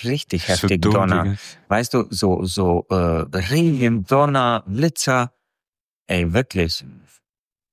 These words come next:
Speaker 1: Und dann
Speaker 2: Krass, aber trotzdem warm, ne? Das ist das Gute.
Speaker 1: warm und dann jetzt in, warte kurz, was steht da? Zehn Uhr dreißig kommt die Sonne raus.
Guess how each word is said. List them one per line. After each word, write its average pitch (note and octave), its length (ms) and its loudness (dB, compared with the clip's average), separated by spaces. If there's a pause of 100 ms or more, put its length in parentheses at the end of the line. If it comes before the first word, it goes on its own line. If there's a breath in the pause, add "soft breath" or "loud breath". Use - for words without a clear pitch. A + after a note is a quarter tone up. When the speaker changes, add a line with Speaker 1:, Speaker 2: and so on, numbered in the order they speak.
(340)
Speaker 1:
Und A#2+ 200 2
dann B2+ 240 4
Speaker 2:
Krass, - 260 -12
aber A#2+ 460 2
trotzdem D#3+ 400 0
warm, C#3 240 2
ne? D#3+ 180 0
Das C3 220 -4
ist C3 140 -8
das A2+ 120 -6
Gute. C3+ 300 -6
Speaker 1:
warm D#3+ 480 0 (220)
und A2+ 260 -2
dann C#3+ 320 0
jetzt C3 400 0
in, C#3 540 0
warte C3 220 -2
kurz, - 360 -4 (800 loud breath)
was B2 180 0
steht - 260 -2
da? C#3+ 120 0
Zehn C#3 280 2
Uhr A#2+ 100 4
dreißig C3 420 0
kommt A#2+ 220 2
die A2 80 4
Sonne F#2+ 320 4
raus. F2+ 380 -2